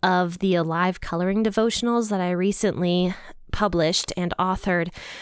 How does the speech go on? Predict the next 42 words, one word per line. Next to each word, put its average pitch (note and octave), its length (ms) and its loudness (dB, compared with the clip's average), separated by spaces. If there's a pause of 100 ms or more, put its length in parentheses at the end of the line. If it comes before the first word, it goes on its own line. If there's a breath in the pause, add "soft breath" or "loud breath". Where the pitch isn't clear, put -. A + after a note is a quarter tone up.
(200 loud breath)
a F#3 120 0
few A3+ 200 0
months F#3+ 220 2
back. D#3+ 420 0
And F3+ 280 2
this A#3 260 0
one D4+ 120 2
is G#3 140 0
from F#3+ 260 2
the F#3 360 0
adult F3+ 560 0
version, D3+ 440 -4
'cause E3+ 240 -6
there's E3+ 240 0
two C4+ 240 0
versions F#3+ 400 2
of E3 140 -2
the E3+ 140 0
Alive D#3+ 320 0
Coloring E3+ 320 -4
books. D3+ 220 -2
There's G#3 260 2
a F#3+ 80 4
children's C#4 500 0
version G#3+ 360 2
and F#3+ 200 2
there G3 140 2
is F#3 200 0
an E3+ 80 0
adult E3+ 540 0
version F3 460 0
that E3 100 -2
are D#3+ 80 -2
meant D#3+ 160 -2
to F#3+ 80 -4
go E3 140 0
side D3 400 -4
by C#3 120 -2
side F3 240 0
with D#3+ 140 -2
each D#3+ 260 -4
other. D3 200 -4